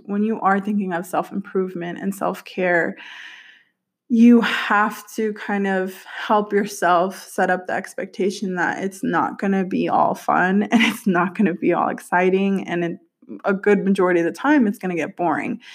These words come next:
and it's gonna seem boring, especially when you're, like, putting in the time. You can't really hang out with friends as much. You can't flaunt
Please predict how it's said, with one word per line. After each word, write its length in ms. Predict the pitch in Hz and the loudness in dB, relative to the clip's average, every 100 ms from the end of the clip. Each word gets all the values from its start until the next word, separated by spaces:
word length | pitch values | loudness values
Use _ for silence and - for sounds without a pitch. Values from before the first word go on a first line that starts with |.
| - - - - | -20 -18 -6 4
and 100 | 240 | 4
it's 120 | 247 | 6
gonna 200 | 254 226 | 4 4
seem 300 | 226 196 190 | 2 0 2
boring, 280 | 175 175 202 | 0 -2 -2
especially 420 | 226 320 330 359 | 0 0 4 6
when 160 | 320 | 6
you're, 100 | 262 | 6
like, 240 | 226 190 - | 6 2 0
putting 240 | 208 208 | 0 2
in 60 | 202 | 2
the 100 | 180 | 0
time. 640 | - 196 202 202 202 202 202 - - | 0 2 4 4 2 -2 -6 -20 -14
You 140 | - 196 | -8 -8
can't 420 | - 202 202 - | -6 -2 -2 0
really 380 | 196 196 196 190 | 0 2 2 0
hang 200 | 208 190 | -2 0
out 120 | 160 | 0
with 100 | 202 | -2
friends 340 | - 214 220 | -2 0 0
as 140 | 202 202 | -2 0
much. 560 | 208 202 190 190 - - _ _ | 2 4 2 -4 -14 -16 _ _
You 140 | 214 | -8
can't 400 | 208 - 208 - | -8 -4 -2 -4
flaunt 500 | - - 196 190 202 | -8 -4 2 4 2